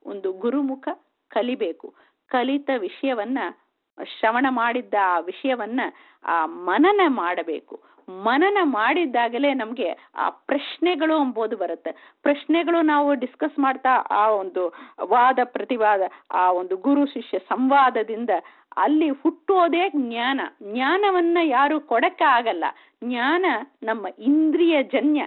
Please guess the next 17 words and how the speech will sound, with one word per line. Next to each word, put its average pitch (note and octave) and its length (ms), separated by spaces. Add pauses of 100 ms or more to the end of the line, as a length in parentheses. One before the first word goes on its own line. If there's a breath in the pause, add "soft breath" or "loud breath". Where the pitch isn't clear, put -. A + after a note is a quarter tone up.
ನಮ್ಮಲ್ಲಿ C#4 600
ಅದು D4+ 260
ಹೊಳೆಯಬೇಕು, D4 1000
ಹುಟ್ಟಬೇಕು, D4+ 720
ಹೊಳೆಯಬೇಕು. C#4+ 880 (460 soft breath)
ಆ F#3+ 160
ಹೊಳೆಯುವಂತ E4 840 (120)
ಜ್ಞಾನ G#3+ 520
ಇದಲ್ಲ, G#3+ 440 (400 loud breath)
ಆ G#3+ 140
ಜ್ಞಾನ A#3+ 560
ಬಂದು C#4 400
it - 340
is D#4+ 120
stored. D4 480
ಜ್ಞಾನ D#4+ 300 (520 soft breath)
ಆ, A#3 180